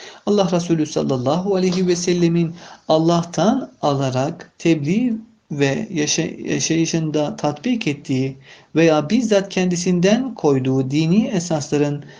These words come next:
daha sonraki Müslüman nesillerine ancak ashaba dayanan sıhhatli nakillerle ulaşı-, ulaşılabildiğini düşünü-, düşünülecek olursa,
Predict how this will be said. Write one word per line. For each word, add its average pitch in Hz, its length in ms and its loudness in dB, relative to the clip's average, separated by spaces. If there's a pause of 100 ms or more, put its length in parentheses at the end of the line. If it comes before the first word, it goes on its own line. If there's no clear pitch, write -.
(180)
daha 180 220 2
sonraki 196 460 0
Müslüman 170 720 0
nesillerine 143 760 0 (120)
ancak 202 480 -2 (720)
ashaba 170 720 2
dayanan 127 440 2
sıhhatli 151 920 -2
nakillerle 170 680 2
ulaşı-, 175 600 0 (480)
ulaşılabildiğini 147 960 2
düşünü-, 143 500 -2
düşünülecek 135 600 0
olursa, 139 640 0